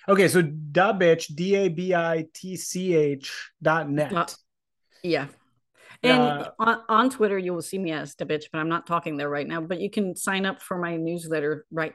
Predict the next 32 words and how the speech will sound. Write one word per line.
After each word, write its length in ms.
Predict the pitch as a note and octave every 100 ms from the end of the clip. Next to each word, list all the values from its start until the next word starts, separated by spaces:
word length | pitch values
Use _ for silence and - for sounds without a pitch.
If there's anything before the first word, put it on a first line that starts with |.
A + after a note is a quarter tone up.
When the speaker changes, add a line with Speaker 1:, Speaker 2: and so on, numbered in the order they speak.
| -
Speaker 2:
there 240 | G#3 D3
on 140 | - D3
Twitter. 300 | E3 F3 D3
Speaker 1:
Oh, 40 | E3
I 180 | C#3
need 220 | D#3+ E3+ D3
to 80 |
do 180 | C3+ D3
this. 300 | G#3 - - -
Oh, 540 | G3+ B3 B3+ C4 A#3
right. 480 | G3 F#3+ G3+ G3+ E3
You 240 | D#3 F#3+ G#3
have 180 | G3 F3+
one 140 | F3+
of 60 | E3+
these 220 | D3 C3
Twitter 480 | - - E3+ E3+ E3
n-, 180 | C3+ B2+
newsletters. 760 | C3+ B2 A2+ A2+ A2+ - - -
Yeah, 220 | - - -
that's, 480 | - - - - - _
that's, 300 | - E3+ -
uh, 60 | -
Speaker 2:
Actually, 760 | F#3+ G#3 - A3 A3 G#3+ G#3+ -
it's 180 | F#3+ -
not 140 | F3
a 60 | F3
Twitter 280 | - F3 E3+
newsletter. 640 | F3+ E3+ E3+ E3+ E3+ E3+
I'm 140 | E3 D#3+
just 220 | D#3 -
using 540 | - D#3 E3 D#3+ D#3